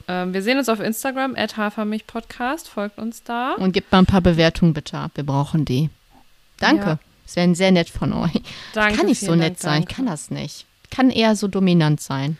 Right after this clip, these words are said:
Speaker 2: Macht das jetzt
Speaker 1: Helft
Speaker 2: bitte.
Speaker 1: Melanie, dass sie nicht so ein Stein ist. Und, ähm,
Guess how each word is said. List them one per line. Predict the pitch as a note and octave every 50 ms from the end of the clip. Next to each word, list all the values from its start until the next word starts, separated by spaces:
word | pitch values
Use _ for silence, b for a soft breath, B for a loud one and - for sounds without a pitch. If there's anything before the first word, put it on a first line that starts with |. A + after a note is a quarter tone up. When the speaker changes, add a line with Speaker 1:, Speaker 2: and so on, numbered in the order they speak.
| _ _
Speaker 2:
Macht | G#3 F#3+ - - C3+
das | C#3 -
jetzt | - B2+ - F#3
Speaker 1:
Helft | G#3 G#3 A#3+ A3+ -
Speaker 2:
bitte. | D#3
Speaker 1:
Melanie, | F3 G#3 G#3 A3 A3 G#3+ G#3+ G#3+
dass | G3+ G3 G3+ -
sie | G#3 G3+
nicht | G3 G3 G3+ G3
so | - G3
ein | F#3+ F#3+
Stein | F3+ - - - F3 F#3 G3 G#3+ A3
ist. | G3+ - G#3+ G#3 G#3 G#3 - - - _ _ _ _ -
Und, | G3 G3 F#3+ F#3+ F#3+ F3+ - - -
ähm, | F3+ F3 E3+ F3 F3 E3+ F3 F3